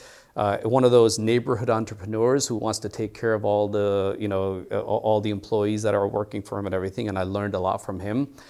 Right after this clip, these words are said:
and had an opportunity to buy a flower shop that had, you know, closed for about six thousand dollars. So my father's boss gave me, a, a seventeen-year-old, a six thousand dollar loan to go, uh, open a flower shop, and, um, always loved computers, so started to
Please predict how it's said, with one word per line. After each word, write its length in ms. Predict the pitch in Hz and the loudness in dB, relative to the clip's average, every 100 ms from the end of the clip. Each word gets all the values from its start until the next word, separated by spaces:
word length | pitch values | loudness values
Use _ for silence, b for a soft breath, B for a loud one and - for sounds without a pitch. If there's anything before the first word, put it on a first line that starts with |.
| B B | B B
and 140 | - 110 | -6 0
had 160 | 120 | 0
an 100 | 117 | 2
opportunity 680 | 110 107 110 - 143 117 104 | 0 0 -4 -4 -2 0 -4
to 140 | 95 90 | -6 -4
buy 220 | 95 98 | 0 0
a 80 | 95 | 0
flower 340 | 104 107 135 | 0 2 2
shop 300 | - 98 92 | 0 -4 -4
that 100 | 90 | -4
had, 240 | 98 92 - _ | -2 -4 -8 _
you 100 | 104 | -6
know, 240 | 95 92 87 _ - | -4 -4 -6 _ -20
closed 640 | - 147 160 101 92 101 - b b b | 0 6 6 6 0 -6 -10 b b b
for 80 | - | 0
about 220 | 117 117 | 4 4
six 200 | - 143 | 4 -2
thousand 320 | - 120 117 117 | 2 2 2 2
dollars. 360 | 131 131 87 | 2 2 0
So 80 | - | -4
my 140 | 98 | -4
father's 420 | 87 104 107 107 101 | 0 2 2 0 -4
boss 580 | 107 104 95 90 - | 0 2 2 2 -2
gave 300 | - 107 104 | -4 -4 -4
me, 140 | 101 95 | -4 -4
a, 100 | 92 - 107 | -6 -4 -6
a 40 | |
seventeen-year-old, 840 | - 110 110 - 135 104 92 90 | -4 -6 -6 -6 -4 -2 -4 -6
a 20 | 90 | -4
six 240 | - - | -6 -6
thousand 280 | 98 95 101 | -8 -6 -6
dollar 260 | 90 90 | -6 -6
loan 380 | 80 82 104 120 | -8 -6 -4 -4
to 100 | 101 | -4
go, 420 | 101 107 101 98 95 | 0 2 2 2 -2
uh, 260 | 101 95 | -2 -2
open 260 | - 107 101 | -2 -4 -6
a 60 | 87 | -6
flower 340 | 90 104 127 | 0 2 2
shop, 480 | - 95 85 92 - | 0 -2 -2 -2 -4
and, 340 | 101 95 92 92 | -6 -4 -4 -4
um, 340 | 92 87 90 - | -4 -4 -6 0
always 380 | 107 107 107 | 2 4 0
loved 320 | 98 110 104 - | 0 0 -2 -4
computers, 480 | 104 120 123 120 | -8 -2 2 2
so 100 | 117 | 0
started 380 | 104 113 104 101 | 0 2 2 2
to 340 | - 101 98 | -2 -4 -4